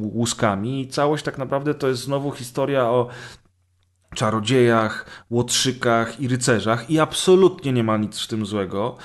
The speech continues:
tym bardziej, że po prostu eksploracja tego świata jest fantastyczna,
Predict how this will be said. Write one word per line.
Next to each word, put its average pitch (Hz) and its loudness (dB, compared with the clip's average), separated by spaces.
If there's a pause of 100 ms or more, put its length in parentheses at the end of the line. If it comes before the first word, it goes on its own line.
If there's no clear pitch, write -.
(200)
tym 127 -2
bardziej, 127 2
że 123 -4
po 123 -14
prostu 135 -8
eksploracja 139 0
tego 127 -4
świata 123 -2
jest 117 -2
fantastyczna, 123 -4